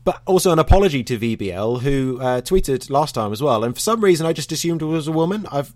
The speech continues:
no idea why. I didn't really check. Uh, V B L apparently stands for Vincent Black Lightning,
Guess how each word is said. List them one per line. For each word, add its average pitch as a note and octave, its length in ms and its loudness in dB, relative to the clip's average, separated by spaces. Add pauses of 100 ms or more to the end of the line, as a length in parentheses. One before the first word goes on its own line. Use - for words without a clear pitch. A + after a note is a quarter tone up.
(100)
no C#3+ 240 -2
idea C#3 240 0
why. C3 320 0
I G2+ 60 -4
didn't A#2+ 180 -4
really A#2+ 140 -2
check. A#2 320 -4 (280)
Uh, C#3 180 2
V F3+ 220 0
B G3+ 140 4
L B2+ 160 6
apparently B2 680 -6 (320)
stands D3+ 440 0
for C#3+ 100 0
Vincent D#3 680 -4
Black C#3 340 -4
Lightning, A2+ 640 -4